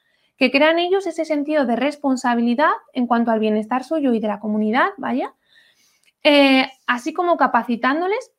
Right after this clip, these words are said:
¿vale?, para, eh, aumentar y mejorar su desarrollo. Hay varias definiciones, chicos. Lo que quiero es que nos quedemos con el concepto cla-, clave, porque nos lo pregunten como nos lo pregunten,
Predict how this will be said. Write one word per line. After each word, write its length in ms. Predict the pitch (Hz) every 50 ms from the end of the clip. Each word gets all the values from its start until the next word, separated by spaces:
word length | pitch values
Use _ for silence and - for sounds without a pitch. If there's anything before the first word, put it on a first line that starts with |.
| _ _
¿vale?, 400 | - 247 247 247 262 330 415 - _ _ _ _ _ _
para, 360 | - 269 294 330 381 - - -
eh, 220 | - 247 240 226 226
aumentar 540 | 214 233 233 226 220 220 220 - 208 - -
y 80 | - 277
mejorar 420 | 254 254 254 - 247 254 339 403
su 140 | - - 277
desarrollo. 560 | 240 226 214 - 214 214 226 226 233 - - - _ _ _ _ _ _ _ _ _ _ _ _ _ _ _ _ _ - 262
Hay 100 | 285 294
varias 280 | 349 359 370 370 370
definiciones, 720 | 330 285 - 269 233 226 226 220 254 247 226 208 208 202
chicos. 320 | 208 - 233 - 240 254 - _
Lo 120 | - 254 247
que 140 | 254 240
quiero 180 | 240 277 311 359
es 120 | 392 381
que 80 | 381 320
nos 120 | 311 294
quedemos 340 | 294 285 285 302 339 392 392
con 140 | - - 254
el 120 | 247 240
concepto 500 | 233 240 226 226 - 247 - - 311 302
cla-, 320 | 311 247 220 202 226 - - _
clave, 480 | _ - 254 240 233 214 208 - - - _ _ _ - - - _
porque 380 | - 262 262 269 262 233 233
nos 160 | 240 247 254 233
lo 120 | 240 233
pregunten 440 | - 233 240 269 302 320 339 359 349
como 220 | 359 359 339 339
nos 160 | 330 330 311
lo 100 | 311 320
pregunten, 500 | 311 320 311 311 359 392 381 - 349 359